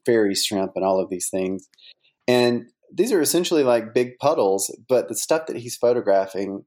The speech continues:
it's like peering into a magical world. And it's just been a real reminder to me even that, that there's so much out there that we've just not seen before.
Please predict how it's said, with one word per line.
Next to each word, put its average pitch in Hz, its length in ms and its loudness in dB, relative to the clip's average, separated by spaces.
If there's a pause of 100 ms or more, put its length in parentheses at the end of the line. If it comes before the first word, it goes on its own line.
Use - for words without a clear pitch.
(140)
it's - 160 -6
like 113 240 -2
peering 113 260 -2
into 101 300 -4
a 98 40 -4
magical 98 500 -2
world. 98 340 2
And 95 120 -2
it's 101 140 -4
just - 160 -6
been 123 100 2
a 107 80 0
real 107 160 2
reminder 101 480 -2
to - 160 -8
me 113 260 -2
even 95 300 -6 (460)
that, 95 260 2 (260)
that - 140 -12
there's 107 200 -2
so 123 160 4
much 110 200 -2
out 101 180 0
there 95 140 0
that 90 100 -2
we've 87 180 -4
just - 220 -6
not 87 140 -6
seen 90 280 -4
before. 82 480 -6